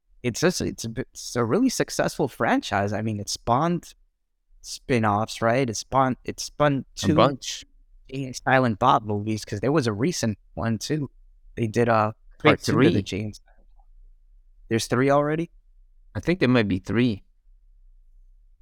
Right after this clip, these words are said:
Speaker 2: I remember watching
Speaker 1: Yeah, I
Speaker 2: the,
Speaker 1: saw
Speaker 2: the first one in, in,
Speaker 1: I only saw
Speaker 2: in
Speaker 1: the
Speaker 2: theater.
Speaker 1: first one. And that one, that one was funny and fun. So I think after watching this, I might catch the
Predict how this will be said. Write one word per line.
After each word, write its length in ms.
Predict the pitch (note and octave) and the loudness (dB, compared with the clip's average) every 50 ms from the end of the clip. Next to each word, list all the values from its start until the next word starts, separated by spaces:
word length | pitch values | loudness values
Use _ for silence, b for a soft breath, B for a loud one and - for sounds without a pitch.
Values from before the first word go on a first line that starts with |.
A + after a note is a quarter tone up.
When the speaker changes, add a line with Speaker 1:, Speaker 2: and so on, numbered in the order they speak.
| - - | -16 -6
Speaker 2:
I 60 | - G2+ | -2 0
remember 300 | G#2+ A2+ C3+ D3+ D#3 C#3+ | 2 4 4 4 4 4
watching 300 | B2+ B2+ B2 - G#2 A#2 | 4 4 4 4 2 2
Speaker 1:
Yeah, 100 | A2+ A#2+ | 4 4
I 60 | G#2+ | 6
Speaker 2:
the, 100 | G2+ F#2+ | 6 4
Speaker 1:
saw 100 | - - | 2 0
Speaker 2:
the 60 | G2 | -2
first 340 | - - - A#2+ A#2+ - - | -2 0 0 0 0 -2 -4
one 180 | A#2 A2 G#2 G#2 | -2 0 0 0
in, 200 | G2 G2 F#2 - - - | 0 -2 -4 -6 -10 -6
in, 100 | F#2+ G2+ | 0 0
Speaker 1:
I 60 | D3 | 2
only 240 | E3 E3 E3 E3 D3+ | 2 2 0 -2 -4
saw 260 | - - - C#3+ D3 | -4 -2 2 4 4
Speaker 2:
in 60 | C#3+ | 4
Speaker 1:
the 60 | C3+ | 4
Speaker 2:
theater. 260 | A2+ A#2 C3 C3+ G#2+ F#2+ | 4 4 4 4 4 4
Speaker 1:
first 220 | F#2 F2+ - - | 2 2 0 -4
one. 220 | A#2+ A#2 A#2 A2+ | -2 -2 -2 -4
And 160 | A2 G#2+ A2+ A#2 | -4 -10 -16 -18
that 80 | - - - | -18 -20 -20
one, 100 | - - - - - - _ - | -20 -20 -20 -20 -20 -20 _ -2
that 140 | - A#2 B2 | 0 2 4
one 160 | B2+ C3 B2+ | 4 4 4
was 140 | A#2+ A2+ - | 2 0 -2
funny 380 | - - A#2 A2 A2 A2 G#2 | -2 0 0 0 0 -2 -2
and 160 | G#2 G#2+ G2 | -4 -6 -6
fun. 340 | - - A2+ A2 G#2+ G#2 A2 | -4 -2 0 0 0 -2 -4
So 440 | G#2 - - A2+ G#2+ G#2 G#2 A2+ - _ _ _ _ _ _ _ _ _ _ _ _ _ _ _ _ _ _ _ _ _ _ _ _ _ - - | -6 -6 -2 0 0 0 0 -4 -6 _ _ _ _ _ _ _ _ _ _ _ _ _ _ _ _ _ _ _ _ _ _ _ _ _ -8 -4
I 80 | - A2+ | -4 -2
think 200 | - C3 A#2+ A2 | 0 -2 0 0
after 240 | A#2 A2+ - B2 A2 | 0 0 0 0 0
watching 380 | G#2+ A2 A2+ A2 - A#2 A2+ | 0 0 0 0 0 -2 0
this, 220 | A2+ A#2 A2 - - | 0 0 0 0 0
I 60 | A2 | 0
might 220 | G#2+ G#2+ G#2 G2+ | 0 0 -2 -2
catch 340 | - - A2 G#2+ - - - | -2 0 0 0 0 -2 -4
the 260 | - G#2 G2+ G2+ C3 | -2 -2 -2 -2 -6